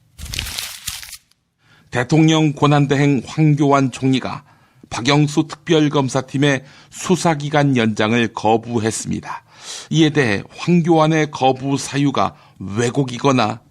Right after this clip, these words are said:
거짓에 가깝다는 비판이 나옵니다. 첫째, 황교안은 이번 특검이 역대 최대 규모며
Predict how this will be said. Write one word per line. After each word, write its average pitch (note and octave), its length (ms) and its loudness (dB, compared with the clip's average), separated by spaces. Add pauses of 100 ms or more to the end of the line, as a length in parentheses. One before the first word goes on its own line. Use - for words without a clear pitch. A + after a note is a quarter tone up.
(120)
거짓에 B2 560 0
가깝다는 B2+ 680 0
비판이 A#2 400 0
나옵니다. A2+ 640 0 (500)
첫째, D3 420 -2 (400)
황교안은 D#3+ 720 2
이번 C#3+ 320 0
특검이 C3 480 0
역대 C3+ 480 0
최대 D#3 580 -2
규모며 A2+ 640 0